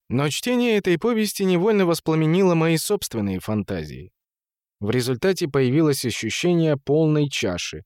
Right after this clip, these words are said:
какое обычно возникает, когда заканчиваешь читать полноценный рассказ в тридцать страниц.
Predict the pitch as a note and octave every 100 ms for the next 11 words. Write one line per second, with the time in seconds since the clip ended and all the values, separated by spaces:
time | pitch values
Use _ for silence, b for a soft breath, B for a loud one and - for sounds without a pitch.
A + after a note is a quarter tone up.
0 | _ - C#3 C#3 B2 A2 A#2 B2 A2+ G#2+
1 | B2 A#2+ F3 C3 - A2+ C#3 D3+ C#3+ F3
2 | D#3+ D3+ C3+ - C3+ D3 C#3 - C3 B2
3 | A#2+ - A#2+ G#2 G#2 G#2+ - F3+ - -
4 | B2+ C3 C#3 C3 - - A2+ G2+ B1 -
5 | -